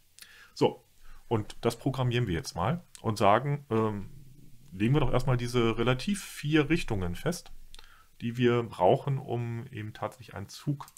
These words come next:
zu generieren. Und, äh, das erste, was ich mache, ich mache mal so einen Unterstrich und dann sage ich M für Move oder Zug, könnte man auch sagen.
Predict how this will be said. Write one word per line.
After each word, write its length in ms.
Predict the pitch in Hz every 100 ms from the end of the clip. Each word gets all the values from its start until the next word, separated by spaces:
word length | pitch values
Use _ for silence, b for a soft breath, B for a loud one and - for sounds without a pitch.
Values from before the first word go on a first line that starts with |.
| -
zu 200 | - 92
generieren. 540 | 90 87 - 76 - _ - B B B B B B B B B B B
Und, 320 | - 127 127 -
äh, 260 | 120 117
das 140 | 123 123
erste, 240 | 147 -
was 140 | 175
ich 100 | -
mache, 220 | 165 165 165
ich 180 | - 127
mache 180 | 127 -
mal 100 | 110
so 100 | 101
einen 80 | 104
Unterstrich 680 | 127 180 180 - 196 185
und 40 | 135
dann 120 | 123
sage 320 | 117 117 120 -
ich 340 | 117 - - - - -
M 240 | 120 156 180
für 260 | - 120
Move 380 | 110 107 143 240 - - - - - -
oder 260 | - 170
Zug, 400 | - 147 180 -
könnte 240 | - 156 147
man 180 | 139
auch 140 | 147 139
sagen. 540 | - 135 147 151 165